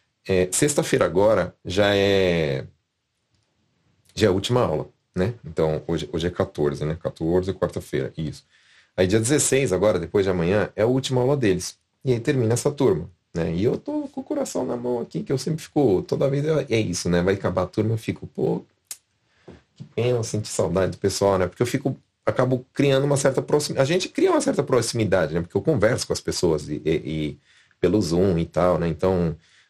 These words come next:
não é um negócio assim que é, ah, é uma aula gravada e aí o Bruno tá nem sabendo que eu, que eu tô assistindo a aula dele. Não, é, é, é aula ao vivo, as pessoas conversam comigo, eu converso com elas. E a gente até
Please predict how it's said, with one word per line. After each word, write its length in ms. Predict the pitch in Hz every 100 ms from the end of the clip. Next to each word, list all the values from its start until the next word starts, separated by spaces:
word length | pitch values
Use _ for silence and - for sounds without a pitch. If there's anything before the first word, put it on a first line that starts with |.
| -
não 140 | 98
é 20 |
um 40 | 135
negócio 340 | 120 104 101
assim 200 | 95 95
que 100 | 95
é, 240 | 90 82
ah, 240 | 85 101 92
é 100 | 90
uma 180 | 92 98
aula 180 | 98
gravada 880 | 98 101 92 95 117 127 120 123 123
e 100 | 117
aí 200 | 107 107
o 60 | 104
Bruno 240 | 90 110
tá 120 | 95 104
nem 140 | 123
sabendo 360 | 131 107 113 110
que 80 | 117
eu, 200 | 101 82
que 80 |
eu 60 | 104
tô 100 | 107
assistindo 400 | 101 98 - 95
a 20 |
aula 160 | 95 90
dele. 240 | 85 78
Não, 320 | 90 104 82 -
é, 120 | 85 -
é, 340 | 87 78 69
é 20 | 82
aula 180 | 90
ao 80 | 120
vivo, 280 | 123 104 85
as 60 | -
pessoas 300 | - 87 -
conversam 460 | - 98 107 82
comigo, 340 | 78 82 73 76
eu 40 |
converso 400 | - 85 87 -
com 80 | 76
elas. 300 | 82 78 - - - - _ _
E 60 | -
a 40 |
gente 200 | 123 123
até 480 | 117 151 135 101